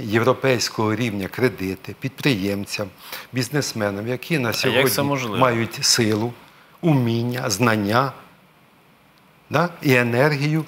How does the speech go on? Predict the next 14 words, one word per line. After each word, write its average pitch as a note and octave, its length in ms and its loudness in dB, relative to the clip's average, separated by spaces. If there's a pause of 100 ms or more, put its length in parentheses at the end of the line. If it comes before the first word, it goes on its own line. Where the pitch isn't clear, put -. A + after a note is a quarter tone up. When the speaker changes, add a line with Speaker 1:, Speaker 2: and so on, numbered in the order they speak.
(180)
Speaker 1:
це C3+ 200 0
все B2+ 220 -2
створити. A#2 580 -2
Створити, E3 500 -2
збудувати G#2+ 680 -2
один, B2 380 -2
другий, A2+ 300 -2
чи - 160 -8
третій, C3 340 -4
чи - 140 -12
п'ятий A#2 340 -2
бізнес. F2+ 440 -12 (220)
Хто-то G3+ 340 0
знається, B2+ 540 0